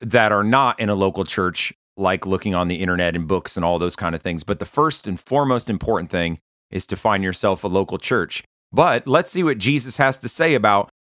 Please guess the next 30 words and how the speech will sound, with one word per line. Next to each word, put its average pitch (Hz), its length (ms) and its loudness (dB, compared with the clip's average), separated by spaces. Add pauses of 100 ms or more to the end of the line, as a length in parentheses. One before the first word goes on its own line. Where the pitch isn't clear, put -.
(120)
trying 117 280 0
to 113 60 0
figure 113 380 0
out 107 200 2
who 120 100 0
to 117 80 0
listen 117 380 0
to 92 200 -2
and 87 80 -2
discerning 113 500 0
what 92 160 -2
the 90 100 -2
right 87 220 2
way 95 260 0
is. - 360 -6 (180)
We're 143 160 4
in 135 60 2
Matthew 131 320 2
chapter 120 380 0
seven, 131 460 0 (280)
and 104 160 0
we're 131 140 4
looking 123 440 0
through, 104 480 0
uh, 95 220 2
verses 95 400 -4
fifteen 123 1000 -2
through 113 640 0
twenty. 120 600 -2
So 98 380 0